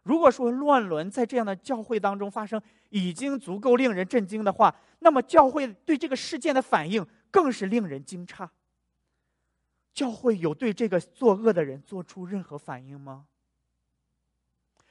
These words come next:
有去出面警告、制止、惩罚、纠正这个犯罪的这个会员吗？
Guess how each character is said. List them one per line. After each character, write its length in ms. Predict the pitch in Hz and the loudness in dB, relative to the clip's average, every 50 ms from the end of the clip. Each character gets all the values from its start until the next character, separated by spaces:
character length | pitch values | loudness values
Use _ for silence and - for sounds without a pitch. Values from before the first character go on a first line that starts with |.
| _ _ | _ _
有 180 | 175 196 208 | 2 2 2
去 220 | 170 - - 240 185 | 2 0 -4 -8 -8
出 220 | - - - 214 | -8 -10 -10 -8
面 280 | 208 220 220 208 180 175 | -4 -2 -2 -2 -2 -4
警 280 | - - 160 143 135 | -6 -10 -12 -12 -10
告、 340 | 131 147 185 180 160 139 - - _ _ _ _ _ _ _ _ _ | 0 6 6 6 6 6 2 -4 _ _ _ _ _ _ _ _ _
制 220 | - 277 277 247 | -2 0 0 0
止、 360 | 170 - - - 127 120 104 - _ _ _ _ _ _ _ _ _ | 0 -4 -12 -14 -14 -14 -14 -16 _ _ _ _ _ _ _ _ _
惩 280 | - - - 165 185 220 | -16 -12 -10 -10 -10 -6
罚、 360 | - 170 127 113 123 139 - _ _ _ _ _ _ _ | -4 -4 -4 -4 -8 -12 -14 _ _ _ _ _ _ _
纠 280 | - - 269 262 254 254 | -6 -2 0 0 0 2
正 280 | 208 262 233 175 135 - _ _ _ _ _ | 4 4 4 4 2 -4 _ _ _ _ _
这 120 | - 233 | -8 -6
个 100 | 170 170 | -6 -6
犯 320 | 170 - - 233 196 170 156 | -6 0 0 0 0 0 -4
罪 260 | - - 226 190 165 | -6 -4 -2 -2 -2
的 200 | - 104 95 - _ _ _ _ _ _ _ _ _ _ _ _ _ _ _ _ | -2 -6 -8 -8 _ _ _ _ _ _ _ _ _ _ _ _ _ _ _ _
这 100 | - 196 | -6 -4
个 80 | 165 | -4
会 240 | 160 - - 247 202 | -4 -2 0 0 0
员 180 | 165 143 127 120 | 0 0 -2 -4
吗？ 300 | 135 143 143 143 147 | -6 -6 -6 -6 -6